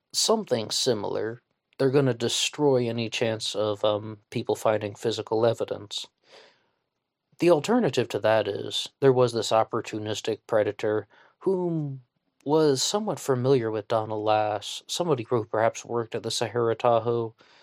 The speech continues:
somebody who perhaps was, um,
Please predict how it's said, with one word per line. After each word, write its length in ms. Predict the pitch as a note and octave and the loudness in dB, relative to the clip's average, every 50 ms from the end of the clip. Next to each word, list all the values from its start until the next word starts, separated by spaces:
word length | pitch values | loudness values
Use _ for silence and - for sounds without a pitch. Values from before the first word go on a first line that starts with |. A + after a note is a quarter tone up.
| _ _ - | _ _ -6
somebody 480 | - - D3+ C#3+ B2+ B2 A#2 A#2 A2+ | 0 2 2 4 4 2 2 2 0
who 360 | G#2 - - B2 A#2 A2+ A2+ G#2+ | -4 -4 -4 -4 -2 -2 -2 -4
perhaps 760 | - - A2+ - - A2 G#2+ G#2+ G#2+ - - - - - - | -2 -4 -4 -2 0 2 2 2 0 0 -4 -8 -6 -6 -6
was, 380 | A#2 A#2 A#2 A2+ A2+ A2 G#2 - | -2 0 2 2 2 0 0 2
um, 440 | A2+ A2 G#2+ G2+ G#2+ G#2+ G#2+ G#2 | 2 2 2 0 -6 -12 -14 -14